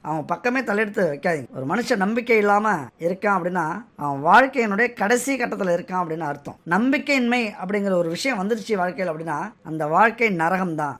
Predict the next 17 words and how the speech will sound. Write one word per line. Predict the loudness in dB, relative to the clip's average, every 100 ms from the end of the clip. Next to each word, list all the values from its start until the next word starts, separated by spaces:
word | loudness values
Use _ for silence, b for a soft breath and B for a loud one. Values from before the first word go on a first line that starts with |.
| -10
என்னத்த | -6 -4 -4 -2 -2 0
வாழ்ந்து, | -2 -2 -4 -6 -6 -8
என்னத்த | -8 -10 -8 -8 -8
சம்பாரிச்சு, | -8 -8 -8 -10 -14 -14 -14
என்னத்த | -14 -14 -14 -10
அனுபவிச்சு, | -10 -10 -12 -12 -14 -16 -16 -10
இப்படி | -4 0 0
என்னத்த, | 0 0 2 4 4
என்னத்த, | 0 0 0
என்னத்தம்பாங்க. | 2 0 -2 -2 -4 -6
எப்பொழுதுமே | -6 -6 0 2 4 2 0 -2 -8
நாம | -4 -2 0
எந்த | 0 0 4 4 4
சூழ்நிலையிலையும் | 4 4 4 4 2 0 -4 -8
நம்பிக்கையை | -8 -4 -4 -4 -2 2 2
மட்டும் | 0 -2 0
இழக்கவே | 0 0 -2 -4